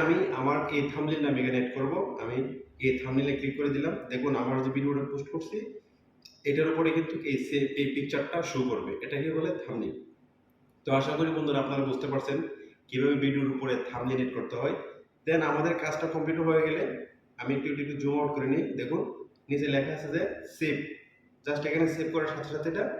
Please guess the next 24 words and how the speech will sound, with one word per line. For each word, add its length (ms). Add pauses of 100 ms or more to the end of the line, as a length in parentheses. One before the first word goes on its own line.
(120)
পোস্ট 220
হয়ে 240
যাবে। 160 (560)
তো 100
আমি 180
এটা 100 (100)
পোস্ট 240
করব 200
না, 100
আপনাদেরকে 360 (120)
দেখানোর 340
জন্য 220
আমি 180
কিভাবে 300 (760)
Facebook 320 (120)
ভিডিওর 300
মধ্যে 240 (240)
থাম্বনেল 380
করা, 160 (320)
অ্যাড 220
করা 220
যায় 140 (140)
সেই 200
প্রসেসটা 340